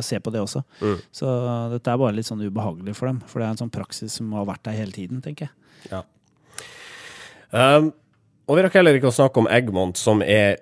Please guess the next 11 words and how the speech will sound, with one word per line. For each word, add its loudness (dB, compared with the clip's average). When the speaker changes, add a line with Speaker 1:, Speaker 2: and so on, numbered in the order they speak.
Speaker 2:
investeringssulten. 4
Det 2
kunne 4
Kampanje 2
melde 2
tjuetredje -2
februar. -2
Tjuefjorten 2
ble 4
nemlig 4
et -2